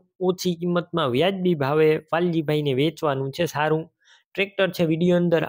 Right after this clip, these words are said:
આગળ હું તમને ટોટલ માહિતી ટ્રેક્ટરની આપી દઈશ, તો વીડિયો તમારે પૂરો જોવાનો છે. અને આ વીડિયો સારો લાગે તો લાઈક કરજો, શેર કરજો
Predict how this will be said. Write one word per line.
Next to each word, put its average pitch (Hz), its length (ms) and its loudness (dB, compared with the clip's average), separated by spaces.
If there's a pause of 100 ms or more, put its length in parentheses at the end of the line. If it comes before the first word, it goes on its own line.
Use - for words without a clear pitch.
(120)
આગળ 175 220 2
હું 170 160 0
તમને 170 260 -2
ટોટલ 208 560 0
માહિતી 170 340 0
ટ્રેક્ટરની 156 540 -2
આપી 151 300 -6
દઈશ, 151 200 0
તો 139 160 2
વીડિયો 160 360 2
તમારે 139 340 2
પૂરો 143 320 2
જોવાનો 131 420 0 (120)
છે. 202 100 0 (440)
અને 190 200 2
આ 180 100 2
વીડિયો 185 260 2 (100)
સારો 180 360 2
લાગે 175 200 -2 (120)
તો 160 160 2
લાઈક 180 280 0
કરજો, 170 300 0 (120)
શેર 185 220 2 (120)
કરજો 165 340 0